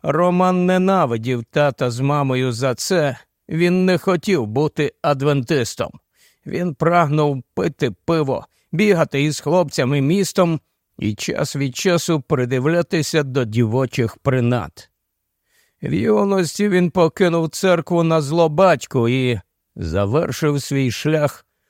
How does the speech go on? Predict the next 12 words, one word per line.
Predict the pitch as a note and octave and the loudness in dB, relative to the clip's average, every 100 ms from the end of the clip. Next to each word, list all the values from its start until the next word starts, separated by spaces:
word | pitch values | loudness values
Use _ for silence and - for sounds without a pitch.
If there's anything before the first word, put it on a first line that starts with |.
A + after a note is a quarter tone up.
| _ _ | _ _
у | B2 | -6
камері | A2+ D#3+ D#3 C#3+ C3+ C3 | -2 2 2 2 0 0
для | A2+ A#2 A#2 | 0 2 2
довічників. | A#2+ A2+ A2+ - - D2+ - - - _ _ _ _ _ _ _ _ _ _ _ _ _ _ | 2 0 -2 -2 -6 -6 -6 -10 -12 _ _ _ _ _ _ _ _ _ _ _ _ _ _
Навіть | B2 D#3+ E3 E3+ D#3 - _ _ | -2 2 4 2 0 -6 _ _
хвилину | - F#3 F#3 F3+ D#3+ G#2+ G#2 | -6 0 4 4 4 2 -4
сидіння | - C3 A#2+ B2+ A#2+ | -2 -2 0 2 2
на | A#2 A#2+ | 2 2
лавочці | C#3 E3 A#2+ G2 - A#2 | 2 2 0 -4 -6 -4
у | B2+ | -4
тихому | A#2+ B2+ - A#2+ | -2 -4 -2 -4
дворі | A#2 A#2 B2 A2+ | -2 0 0 -2